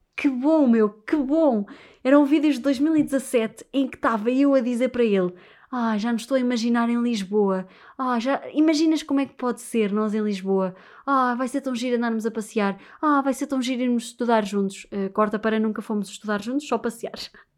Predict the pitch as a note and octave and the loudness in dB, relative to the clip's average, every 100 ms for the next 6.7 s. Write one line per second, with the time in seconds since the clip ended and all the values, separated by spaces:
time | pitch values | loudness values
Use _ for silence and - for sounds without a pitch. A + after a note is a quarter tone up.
0 | _ _ F4 - - - - - - F4 | _ _ -12 -12 -14 -18 -20 -10 -4 0
1 | D4+ A#3 B3+ C4 D#4+ D#4+ F4 F4 - F4 | 2 4 4 4 6 10 10 8 4 4
2 | F4 C4 C4 D4+ D#4 D4+ D4+ D4 D4+ C#4+ | 4 2 0 0 2 2 2 0 2 2
3 | B3+ C#4 A#3+ C#4+ B3 G#3 A3+ C#4+ F4 - | 4 2 2 2 4 4 4 6 6 2
4 | - A#3 G#3+ F#3+ - _ _ _ - B3+ | -8 -6 -4 -6 -8 _ _ _ -2 0
5 | B3+ - D4 C#4 - C#4+ C4+ C4 C4+ A#3+ | -2 -2 -2 -2 -4 -4 -2 -2 -4 -4
6 | B3+ G#3 - A#3+ F#3+ F3+ - | -8 -6 -4 -2 -2 -6 -14